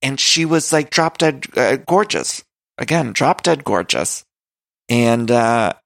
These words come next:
you know, it was interesting to me. I was thinking back on BravoCon, and I, I was interviewing people on the red carpet ahead of that big Watch What Happens Live.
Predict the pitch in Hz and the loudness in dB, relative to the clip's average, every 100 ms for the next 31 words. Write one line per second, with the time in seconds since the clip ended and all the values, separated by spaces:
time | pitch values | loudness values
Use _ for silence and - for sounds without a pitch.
0 | _ _ 127 127 117 - - 110 - - | _ _ -2 0 0 -2 -2 -4 -4 -4
1 | 80 - 92 90 101 - 139 175 160 117 | -6 -6 -4 -2 0 -2 -2 -2 0 0
2 | 120 113 101 95 98 - 104 101 90 117 | 0 -4 0 0 0 -2 -2 -2 0 0
3 | 120 110 - _ _ _ 127 139 139 139 | 0 -2 -10 _ _ _ 0 2 4 2
4 | 127 - 139 151 151 139 143 131 123 117 | 0 -2 -2 0 0 -2 0 0 0 0
5 | 123 - - 127 - 107 101 - - - | 0 0 -2 -2 0 -2 -2 -6 -4 0
6 | 131 123 110 107 - - 120 110 110 107 | 0 0 0 -2 -2 -2 -2 2 0 0
7 | - 117 110 117 110 - 87 113 151 | -2 -2 -2 -2 -2 0 2 2 0